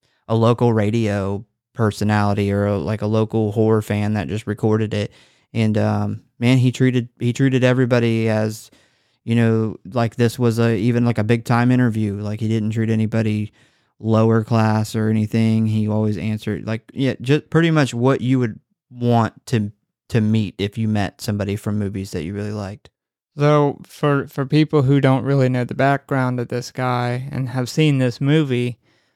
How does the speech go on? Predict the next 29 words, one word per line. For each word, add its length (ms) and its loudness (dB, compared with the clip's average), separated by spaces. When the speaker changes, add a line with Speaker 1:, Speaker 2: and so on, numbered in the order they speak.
Speaker 2:
so 200 2
the 80 4
Maniac 580 2
Cops, 760 -4
his 320 -6
face 320 2
is 140 -4
obviously 760 0
all 240 0
fucked 400 -6
up, 360 -2
but 220 -4
his, 460 0
his 260 -2
face 340 0
is 160 0
really 280 4
big. 520 0
His, 240 -6
like, 180 -2
jaw 400 2
is 180 -2
really 280 0
big. 500 -2
Um, 340 2
that 220 0
actually 380 -2
wasn't 380 0
makeup. 580 -2